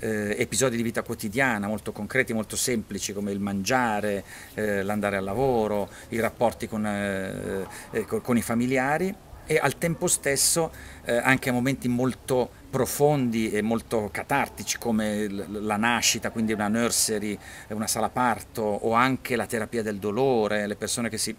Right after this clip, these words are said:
avvicinano alla fine della vita. Eh, tutto questo crea un, eh, veramente un,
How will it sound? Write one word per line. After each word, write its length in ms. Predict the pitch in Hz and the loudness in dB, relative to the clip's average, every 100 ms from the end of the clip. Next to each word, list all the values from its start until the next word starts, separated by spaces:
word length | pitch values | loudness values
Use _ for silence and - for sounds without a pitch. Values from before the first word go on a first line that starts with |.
| - - - | -14 -20 -10
avvicinano 520 | 107 104 - 117 110 | -6 -4 -2 -2 -2
alla 120 | 104 98 | -2 -4
fine 200 | 123 110 | -4 -2
della 200 | 104 104 | -2 -2
vita. 400 | 131 - 107 92 - - - - - - | -4 -4 -4 -4 -12 -18 -18 -18 -20 -12
Eh, 340 | - 127 - - | -6 -4 -6 -4
tutto 300 | 160 - 180 | -6 0 0
questo 380 | 170 170 - 180 | 2 2 4 2
crea 440 | - 135 110 101 127 | 2 2 4 2 0
un, 360 | 120 117 113 | 2 2 2
eh, 500 | 110 107 107 104 104 104 | 0 -2 -2 -2 -4 -2
veramente 480 | 123 135 160 - | 0 0 -2 -2
un, 440 | 151 131 131 127 | -2 0 0 0